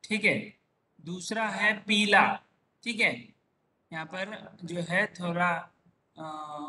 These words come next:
भूरा रंग भी लग रहा है और केसरिया थोड़ा mix, लेकिन यहाँ पर जो, अ,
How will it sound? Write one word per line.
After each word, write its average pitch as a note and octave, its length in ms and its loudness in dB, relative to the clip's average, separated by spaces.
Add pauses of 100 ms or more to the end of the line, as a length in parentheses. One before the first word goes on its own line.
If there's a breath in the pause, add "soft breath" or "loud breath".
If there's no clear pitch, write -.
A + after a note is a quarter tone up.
(160)
भूरा D#3 320 2
रंग E3+ 260 0
भी F3 220 -6
लग E3+ 220 0
रहा E3+ 180 0
है F#3 440 -2 (200)
और C#3+ 560 -2 (360)
केसरिया E3+ 540 0
थोड़ा E3+ 280 -4
mix, E3+ 300 -14
लेकिन F3 280 -6
यहाँ E3 200 -4
पर G3+ 220 -2 (380 soft breath)
जो, F3+ 560 -2
अ, D3+ 600 0